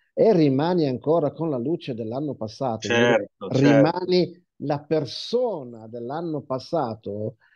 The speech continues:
Speaker 1: e non vai a cavallo con la nuova luce, non sei sincronizzato con Dio. Rosh Hashanah vuol dire,
Speaker 2: Perfettamente.
Speaker 1: Rosh Hashanah vuol dire vai a pari passo con l'onda, segui l'onda,
Speaker 2: Sì.
Speaker 1: segui la scia, a-, a-, a-,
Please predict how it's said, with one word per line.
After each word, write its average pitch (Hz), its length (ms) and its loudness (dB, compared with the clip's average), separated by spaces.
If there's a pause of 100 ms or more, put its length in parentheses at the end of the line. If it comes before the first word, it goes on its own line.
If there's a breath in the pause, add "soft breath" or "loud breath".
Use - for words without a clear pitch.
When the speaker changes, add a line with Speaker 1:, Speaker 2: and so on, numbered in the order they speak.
Speaker 1:
e 185 120 2
non 170 200 6
vai 208 200 6
a 170 100 0
cavallo 175 480 0
con 151 140 -4
la 143 80 -4
nuova 156 260 -6
luce, 123 540 -6 (320)
non 135 160 0
sei 185 200 2
sincronizzato 139 760 -2
con 113 180 -2
Dio. 135 360 4 (580 soft breath)
Rosh 185 140 4
Hashanah 240 300 4
vuol 185 160 6
dire, 208 120 8
Speaker 2:
Perfettamente. - 220 -2 (220)
Speaker 1:
Rosh 170 160 -2
Hashanah 208 200 -4
vuol 185 160 -2
dire 135 480 -2 (280)
vai 226 300 -2
a 240 60 -2
pari 185 300 -2
passo 233 440 -6
con 170 240 -8
l'onda, 147 460 -6
segui 202 500 -2
l'onda, 113 380 -6
Speaker 2:
Sì. 156 160 0
Speaker 1:
segui 233 280 4
la - 180 -20
scia, 123 360 0 (720)
a-, - 240 -6
a-, - 140 -8
a-, - 320 -14